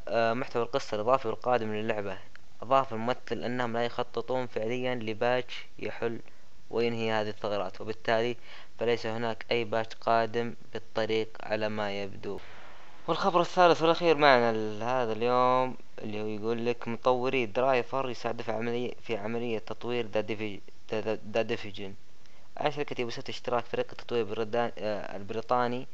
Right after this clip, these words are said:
يوبيسوفت، آه، المعروف بتقديم لعبة السيارات درايفر في تطوير لعبة العالم المفتوح ذا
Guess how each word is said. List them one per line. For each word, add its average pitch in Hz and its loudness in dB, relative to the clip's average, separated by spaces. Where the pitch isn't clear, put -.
يوبيسوفت، 120 -2
آه، 101 -4
المعروف 113 -2
بتقديم 120 -2
لعبة 113 -2
السيارات 110 0
درايفر 113 2
في 110 0
تطوير 117 0
لعبة 110 2
العالم 110 2
المفتوح 110 -2
ذا 101 0